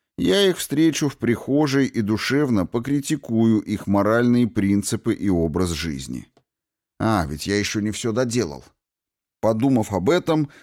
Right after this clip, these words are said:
быстрым шагом прошел в комнату со странными ящиками. К ним тоже не вели никакие провода.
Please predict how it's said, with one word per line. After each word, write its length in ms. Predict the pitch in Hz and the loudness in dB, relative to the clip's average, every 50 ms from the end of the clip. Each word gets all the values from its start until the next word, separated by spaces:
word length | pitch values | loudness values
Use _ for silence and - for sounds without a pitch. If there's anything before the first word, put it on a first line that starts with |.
| _ _ - | _ _ -8
быстрым 560 | - 98 175 196 185 - - 165 156 165 165 | -2 0 0 0 0 -2 0 0 0 0 0
шагом 460 | - - - 156 160 147 139 139 135 - | 0 0 2 2 2 4 2 2 2 2
прошел 420 | 120 120 123 - - 135 123 113 | 0 0 -2 0 2 2 2 2
в 100 | - - | 0 -4
комнату 520 | - - 143 151 147 139 139 127 - 139 127 | -2 0 2 2 4 4 2 2 2 0 0
со 160 | - 123 113 | 0 0 -2
странными 640 | 110 - - 101 113 120 123 127 120 117 117 123 | -2 -2 -2 0 0 2 2 4 4 4 4 4
ящиками. 800 | 117 110 110 120 107 95 - - - - - - 64 65 - - _ _ _ _ _ _ _ | 2 2 2 2 2 2 -2 -4 -6 -8 -10 -10 -12 -12 -12 -16 _ _ _ _ _ _ _
К 120 | - - 92 | -4 0 2
ним 240 | 113 123 127 123 | 4 4 4 2
тоже 420 | 123 - 127 139 156 151 131 139 127 | 2 2 2 2 2 2 2 2 2
не 120 | 123 117 | 2 2
вели 280 | 101 101 98 92 107 113 | 2 0 0 2 2 2
никакие 540 | 117 110 - 101 95 - - 98 101 101 87 | 2 2 0 -2 -6 -6 -6 -6 -4 -4 -4
провода. 600 | - 101 101 95 98 98 85 85 85 76 - | -2 -2 -2 0 0 -2 -2 -4 -6 -6 -8